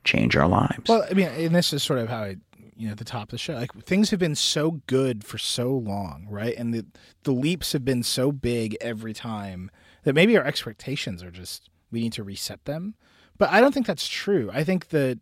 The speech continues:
Speaker 2: if you think about where the leaps are coming,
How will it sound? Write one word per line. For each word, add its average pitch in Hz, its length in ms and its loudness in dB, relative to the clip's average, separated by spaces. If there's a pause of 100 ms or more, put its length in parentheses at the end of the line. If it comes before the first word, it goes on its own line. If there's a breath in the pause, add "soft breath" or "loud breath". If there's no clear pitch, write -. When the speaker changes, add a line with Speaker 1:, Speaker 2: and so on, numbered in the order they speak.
(600 soft breath)
Speaker 2:
if 156 180 2
you 196 180 4
think 175 280 -4
about 143 360 -2 (920)
where 135 400 0
the 135 80 0
leaps 120 280 -4
are 113 60 -6
coming, 98 580 -4